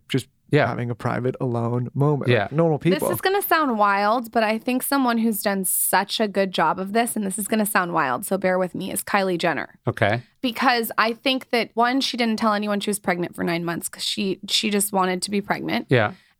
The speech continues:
Speaker 3: And kept that a secret. And then with, if you go look at her Instagram, it's not baby, baby, baby, baby. It's still, she's still doing her twenty-one-year-old, you know,
Speaker 2: Sure.
Speaker 3: lip kit thing.
Speaker 2: Yeah.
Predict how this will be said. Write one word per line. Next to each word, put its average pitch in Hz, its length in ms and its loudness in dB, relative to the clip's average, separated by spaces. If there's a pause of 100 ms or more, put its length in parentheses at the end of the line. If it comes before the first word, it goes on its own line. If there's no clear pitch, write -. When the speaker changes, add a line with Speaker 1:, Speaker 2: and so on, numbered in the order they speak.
Speaker 3:
And 208 540 -2 (100)
kept - 260 0
that 185 340 0
a 196 80 -2
secret. 180 440 -2
And 214 200 -2
then 226 120 0
with, 240 200 -4 (100)
if 220 180 -2
you 226 100 -4
go 247 200 2
look 262 220 -2
at 247 60 0
her 226 100 2
Instagram, 254 760 -2
it's - 500 -4
not 214 520 0
baby, 190 260 2
baby, 180 260 0
baby, 156 280 -2
baby. 95 240 -6
It's - 240 -4
still, 262 320 2
she's 269 240 0
still 285 180 0
doing 240 280 0
her 226 100 2
twenty-one-year-old, 190 1000 2 (360)
you 220 100 0
know, 131 140 6
Speaker 2:
Sure. 117 80 0
Speaker 3:
lip 233 240 0
kit 208 400 0
thing. 208 300 2
Speaker 2:
Yeah. 117 200 2